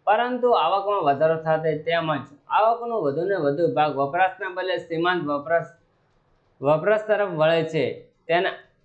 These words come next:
આના કારણે શામાં ઘટાડો થાય છે? તો જવાબ આવશે સીમાંત વપરાશ સુધીમાં ઘટાડો થાય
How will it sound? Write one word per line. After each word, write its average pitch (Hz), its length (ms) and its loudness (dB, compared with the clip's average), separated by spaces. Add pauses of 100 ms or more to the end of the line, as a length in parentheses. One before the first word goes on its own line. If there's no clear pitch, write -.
(180)
આના 233 260 0
કારણે 214 320 0
શામાં 214 360 -2
ઘટાડો 175 340 0
થાય 160 320 -2
છે? 151 200 -6 (220)
તો 135 80 -10
જવાબ 127 380 0
આવશે 135 280 0
સીમાંત 151 680 -2
વપરાશ 143 400 0
સુધીમાં 131 640 -10
ઘટાડો 113 400 -6
થાય 113 380 -2